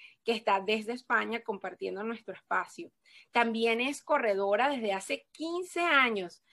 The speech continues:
y ha sido maratonista desde hace seis. Ha corrido ya cuatro maratones y vive en España desde hace trece años. Bueno, bienvenida a mi espacio, Rajarani, y bueno, muchísimas gracias por aceptar mi invitación.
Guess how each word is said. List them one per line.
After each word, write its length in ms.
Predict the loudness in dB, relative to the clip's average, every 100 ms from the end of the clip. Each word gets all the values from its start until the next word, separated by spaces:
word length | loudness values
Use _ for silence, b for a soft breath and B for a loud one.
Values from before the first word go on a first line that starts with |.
| b b _
y 180 | 2 4
ha 120 | 4
sido 340 | 0 2 4
maratonista 800 | 4 4 2 2 0 0 2 4 4
desde 240 | 4 2
hace 260 | 0 -2 -8
seis. 520 | 0 0 0 -8 -20 b b b -2
Ha 120 | 4
corrido 400 | 4 4 2 0
ya 260 | 2 -2 4
cuatro 360 | 4 6 4
maratones 720 | 2 2 0 0 0 0 -8 -6
y 140 | -2
vive 220 | 2 4
en 100 | 2
España 520 | 0 2 2 4 0
desde 220 | -2 -2 -4
hace 240 | -4 -8
trece 320 | -6 -8 -6
años. 400 | -8 -8 -14 -18 b b b
Bueno, 300 | 2 4 4
bienvenida 540 | 2 2 2 2 0
a 20 |
mi 80 | 0
espacio, 640 | -2 0 6 6 6 4 6
Rajarani, 720 | 4 2 2 4 2 -6 -12
y 160 | -8 0
bueno, 220 | 0 0
muchísimas 460 | -4 -6 -4 -2 2
gracias 300 | 0 -2 -4
por 320 | 4 4 4 0
aceptar 540 | -2 -2 -4 -4 -4
mi 140 | -4
invitación. 560 | -4 -6 -8 -10 -10 -12